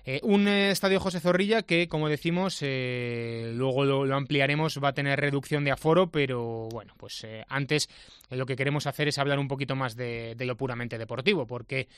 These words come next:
eh, llevamos hablando poco, mm, de lo deportivo,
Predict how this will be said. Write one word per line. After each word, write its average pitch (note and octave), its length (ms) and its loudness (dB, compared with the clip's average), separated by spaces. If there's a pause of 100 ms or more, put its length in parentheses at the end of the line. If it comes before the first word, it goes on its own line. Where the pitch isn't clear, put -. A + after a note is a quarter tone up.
(260)
eh, C3 320 -6 (180)
llevamos E3 360 4
hablando E3+ 320 6
poco, G#3 540 4
mm, A#2+ 560 -10
de B2+ 140 -6
lo B2+ 120 0
deportivo, F#3 680 0